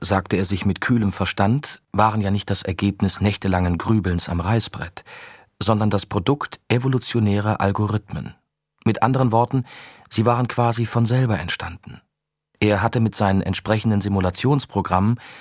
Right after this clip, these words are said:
nur die Möglichkeit dafür geschaffen. Und so ähnlich wie geometrisch bedingt nur fünf regelmäßige Vielflächner denkbar waren, Tetraeder, Würfel, Oktaeder, Dodekaeder und Icosaeder,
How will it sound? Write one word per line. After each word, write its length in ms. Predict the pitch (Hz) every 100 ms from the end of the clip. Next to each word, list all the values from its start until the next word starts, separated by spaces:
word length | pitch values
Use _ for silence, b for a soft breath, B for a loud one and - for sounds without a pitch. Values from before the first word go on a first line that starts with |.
| B
nur 140 | - 113
die 100 | 117
Möglichkeit 600 | 127 139 85 - - -
dafür 220 | - -
geschaffen. 520 | - - - - 80 - B B B B B B
Und 160 | 92 87
so 140 | 90
ähnlich 500 | - 101 120 127 120
wie 180 | 101 95
geometrisch 680 | 85 95 90 101 - 110 -
bedingt 400 | 107 107 107 -
nur 160 | 98 87
fünf 420 | - 143 131 -
regelmäßige 680 | 95 110 98 92 90 - 92
Vielflächner 680 | - 131 110 - 90 95
denkbar 460 | 90 101 95 - 95
waren, 380 | 101 104 120 143 B B B B -
Tetraeder, 760 | 107 - 120 92 131 131 147 - B B
Würfel, 540 | - 90 95 - 139 143 B B B B
Oktaeder, 760 | 110 107 - - 123 120 123 127 B B B -
Dodekaeder 840 | 95 107 123 120 120 110 107 104
und 200 | - 87
Icosaeder, 760 | - - 101 92 85 87 92 123